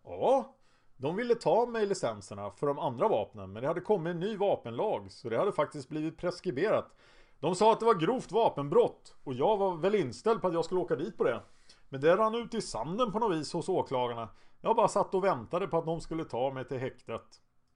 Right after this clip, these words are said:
Tror du att mordet kommer att klaras upp? Nej,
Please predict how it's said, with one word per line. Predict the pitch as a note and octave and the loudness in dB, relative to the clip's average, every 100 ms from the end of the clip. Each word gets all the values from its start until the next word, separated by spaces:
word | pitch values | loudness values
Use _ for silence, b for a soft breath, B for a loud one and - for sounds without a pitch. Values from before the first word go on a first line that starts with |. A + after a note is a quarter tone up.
| _ _ b b b b _ | _ _ b b b b _
Tror | - | -10
du | A2+ C#3 | -6 -4
att | E3 B2 | -4 -6
mordet | A#2+ A#2+ A#2+ A#2 | -8 -6 -8 -8
kommer | - A2 A2+ | -10 -8 -10
att | G2+ | -12
klaras | - G#2+ G#2 - - | -8 -6 -6 -10 -8
upp? | E3+ - - - _ _ _ _ - | -10 -10 -20 -20 _ _ _ _ -16
Nej, | A2 C3 C#3+ | -4 0 0